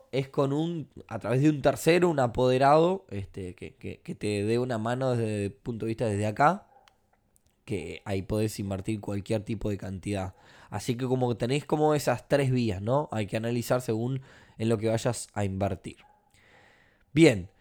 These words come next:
siguiente pregunta entonces. Eh, hola,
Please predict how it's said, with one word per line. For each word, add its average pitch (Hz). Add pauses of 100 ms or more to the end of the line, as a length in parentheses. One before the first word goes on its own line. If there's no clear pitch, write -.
(200)
siguiente 165
pregunta 139
entonces. 98 (160)
Eh, 131
hola, 143